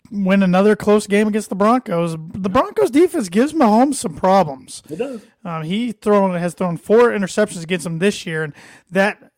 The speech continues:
Speaker 1: to-, he had four total in his nine previous games against Denver.
Speaker 2: Yeah.
Speaker 1: So
Speaker 2: They've never beaten him, but it kinda reminds me of when Brady would play Miami. It seems like Dolphins defense would give him fits forever,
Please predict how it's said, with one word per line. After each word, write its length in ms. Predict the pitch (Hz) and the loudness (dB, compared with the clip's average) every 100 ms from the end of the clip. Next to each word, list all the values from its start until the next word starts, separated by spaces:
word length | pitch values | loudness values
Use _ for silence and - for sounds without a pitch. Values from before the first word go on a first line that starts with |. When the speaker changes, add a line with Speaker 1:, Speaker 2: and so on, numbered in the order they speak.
| _ _ 220 - _ _ _ | _ _ -18 -18 _ _ _
Speaker 1:
to-, 400 | - 220 233 - - - | 0 4 4 0 -20 -20
he 220 | - 214 | -6 0
had 140 | 214 160 | 0 -2
four 380 | - 226 254 | -4 0 0
total 480 | - - 226 247 185 | -2 -2 0 2 0
in 40 | 165 | -2
his 120 | 156 | -6
nine 260 | 170 185 175 | -4 -4 -6
previous 440 | - 220 190 - | -6 -6 -8 -12
games 240 | 165 143 | -14 -14
against 260 | 139 - - | -16 -20 -18
Denver. 360 | 185 143 131 - | -18 -18 -20 -20
Speaker 2:
Yeah. 160 | 120 123 _ _ _ - | -20 -20 _ _ _ -20
Speaker 1:
So 200 | - 151 | -10 -8
Speaker 2:
They've 100 | 139 | -6
never 280 | 185 233 | -6 -6
beaten 500 | 196 120 120 147 185 | -8 -10 -8 -8 -6
him, 160 | 190 214 | -8 -6
but 140 | 180 | -6
it 80 | 139 | -6
kinda 240 | - 151 180 | -8 -8 -6
reminds 380 | 165 143 139 156 | -6 -6 -10 -12
me 80 | |
of 120 | 139 123 | -12 -12
when 140 | 131 | -14
Brady 400 | 120 120 131 139 | -10 -8 -8 -8
would 160 | 123 104 | -12 -16
play 240 | - 120 | -16 -14
Miami. 600 | 117 113 107 107 117 101 | -14 -14 -16 -16 -18 -18
It 140 | 92 | -18
seems 220 | 95 117 110 | -18 -18 -18
like 160 | 104 | -18
Dolphins 380 | - 110 120 123 | -14 -14 -14 -16
defense 340 | 113 110 117 107 | -16 -18 -18 -20
would 120 | 104 | -18
give 160 | 113 | -18
him 180 | 107 110 | -16 -18
fits 400 | 107 - 113 - | -18 -12 -12 -12
forever, 720 | - 202 - 123 123 104 90 | -14 -14 -12 -12 -12 -14 -16